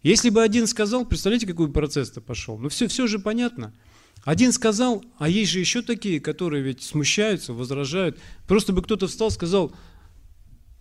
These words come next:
«Слушайте, отцы, я не успел прочитать, я разобраться не успел, дайте мне две недели, я поеду в свою епархию, с своими богословами разберемся, мы вам потом дадим отчет». Нормально бы надо было делать так. Не за два дня до собора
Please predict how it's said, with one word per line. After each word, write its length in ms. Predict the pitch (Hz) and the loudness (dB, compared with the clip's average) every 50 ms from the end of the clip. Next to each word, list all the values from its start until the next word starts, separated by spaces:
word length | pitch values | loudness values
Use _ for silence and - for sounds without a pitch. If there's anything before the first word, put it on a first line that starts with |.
| - - - - - - - | -20 -20 -20 -20 -20 -20 -8
«Слушайте, 360 | - 165 185 165 - 160 156 | -2 0 0 0 0 0 -2
отцы, 220 | 156 151 - - 147 | -2 -2 -4 -6 -6
я 220 | 131 123 139 175 | -6 -2 2 4
не 80 | 196 202 | 6 6
успел 320 | 180 - - 196 190 165 | 4 4 2 -2 -2 -2
прочитать, 580 | 139 147 135 127 - - - 185 175 151 - - - - - - - - - | -2 -6 -8 -8 -8 -6 -2 -2 -2 -2 -2 -8 -16 -20 -20 -20 -18 -4 2
я 180 | 143 180 214 | 4 6 6
разобраться 500 | 202 190 170 185 175 196 208 190 - 180 | 6 6 4 4 4 4 4 4 2 0
не 80 | 165 160 | 0 0
успел, 360 | 156 143 - - 143 127 120 | 0 -2 -2 -2 -2 -2 0
дайте 260 | 127 208 254 247 220 | 2 2 2 2 2
мне 140 | 170 165 160 | 0 0 0
две 160 | 151 170 185 | 0 0 0
недели, 400 | 175 170 165 156 156 143 127 120 | 0 0 0 0 0 2 2 2
я 140 | 127 160 165 | 2 0 0
поеду 320 | 160 165 170 196 190 170 151 | 0 0 2 2 0 0 -2
в 20 | |
свою 220 | - - 165 160 160 | -4 -2 0 0 0
епархию, 420 | 151 - 208 240 240 - - 165 | 0 0 0 -2 0 -2 -2 -4
с 60 | 127 | -2
своими 260 | - - 185 196 190 | 0 2 4 4 4
богословами 640 | 165 147 160 156 175 170 170 - 208 190 175 165 160 | 2 2 2 2 2 2 4 4 4 6 6 6 4
разберемся, 560 | 160 160 160 175 208 233 277 269 - - 147 | 4 2 2 2 2 2 2 0 -2 -4 -4
мы 140 | 160 208 240 | -4 -4 -4
вам 100 | 220 180 | -4 -6
потом 300 | 175 175 165 220 202 190 | -8 -8 -6 -6 -6 -4
дадим 300 | 175 175 170 196 190 190 | -6 -4 -4 -4 -4 -4
отчет». 380 | 185 165 - - 151 127 117 - - - - - - - - | -4 -6 -6 -6 -6 -6 -8 -10 -14 -18 -20 -20 -18 -8 -2
Нормально 480 | 139 175 185 190 233 285 302 269 214 | 0 2 4 4 4 6 6 6 4
бы 120 | 160 147 147 | 4 2 2
надо 220 | 175 208 208 185 | 2 2 2 2
было 240 | 170 175 196 190 180 | 2 2 2 2 2
делать 260 | 175 190 185 170 170 | 2 2 2 2 0
так. 240 | - 135 120 - - - - - | -2 -2 -2 -2 -8 -16 -12 -2
Не 120 | - 170 202 | 2 4 6
за 140 | 196 220 214 | 6 6 4
два 200 | 196 233 254 254 | 4 4 2 4
дня 160 | 226 226 196 | 4 4 4
до 120 | 160 170 | 4 4
собора 580 | 160 - 185 180 175 170 151 131 120 117 117 | 4 4 2 4 4 4 4 4 2 -2 -4